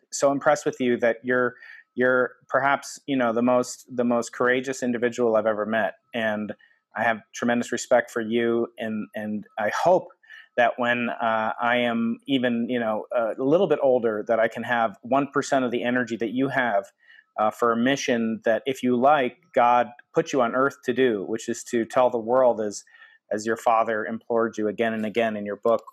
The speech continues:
that you wrote with Max called To Her Survived. Uh, it was a best-selling book, came out last year, and it's been featured around the world, and you've done such tremendous work. But first, Rose,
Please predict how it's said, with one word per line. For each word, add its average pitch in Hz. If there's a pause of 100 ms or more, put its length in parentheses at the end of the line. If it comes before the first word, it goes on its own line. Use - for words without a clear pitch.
(100)
that 95
you 117
wrote 113
with 107
Max 107
called 98
To 139
Her 135
Survived. 120 (520)
Uh, 113
it 117
was 110
a 107
best-selling 117
book, 120
came 113
out 101
last 107
year, 113 (460)
and 110
it's 113
been 110
featured 123
around 113
the 104
world, 131
and 110
you've 113
done 113
such -
tremendous 107
work. 107
But 117
first, 175
Rose, 151